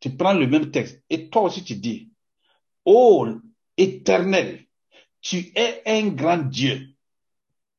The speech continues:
Tu es un grand roi au-dessus de tous les dieux. Tu tiens dans ta main les profondeurs de la terre.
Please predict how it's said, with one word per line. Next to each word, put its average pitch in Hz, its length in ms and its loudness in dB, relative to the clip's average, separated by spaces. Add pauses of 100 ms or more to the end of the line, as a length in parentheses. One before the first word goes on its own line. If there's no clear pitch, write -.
(1200)
Tu - 140 -8
es 202 300 -4
un 269 300 0
grand 208 380 0
roi 202 400 0
au-dessus 165 720 -4
de 160 280 -2 (120)
tous 330 140 -4
les 233 160 -6
dieux. 202 340 -14 (1800)
Tu - 200 -6
tiens 294 340 0
dans 135 240 -2
ta 107 140 0
main 110 180 -4 (420)
les 147 200 2
profondeurs 170 800 -4
de 131 40 -6
la 95 140 -8
terre. 95 320 -10